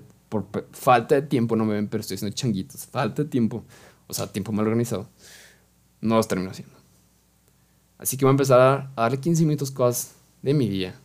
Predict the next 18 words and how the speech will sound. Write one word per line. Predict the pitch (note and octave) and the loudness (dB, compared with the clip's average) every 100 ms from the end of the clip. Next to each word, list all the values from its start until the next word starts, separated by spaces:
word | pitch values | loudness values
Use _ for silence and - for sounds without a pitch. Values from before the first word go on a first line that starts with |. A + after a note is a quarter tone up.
| _ _ _ _ _ | _ _ _ _ _
para | - F#2 | -4 0
no | A#2 | 0
asquearme, | C#3 C3+ F#2+ F#2 - _ _ _ _ _ _ | -2 -4 -6 -8 -14 _ _ _ _ _ _
para | G#2+ G2+ | 2 2
no | G2+ | 2
nefastiarme. | A#2+ D3+ D3 C#3 G#2 G2+ - _ _ _ _ - | 0 -4 -4 -2 -2 -6 -12 _ _ _ _ -8
Y | - | -6
por | - A2 | -2 2
eso | A2 | 2
es | A2+ | 0
que | - - | 0 0
este | G#2+ C3+ | 0 -6
podcast | C3+ A2 - A#2 - | -2 -4 -4 -12 -10
procuré | A2 G2+ F#2+ | -8 -8 -8
que | A2 | -6
durara | F#2 - | -8 -10
quince | - - - | -16 -14 -14
minutos. | - - - - - | -14 -20 -20 -20 -20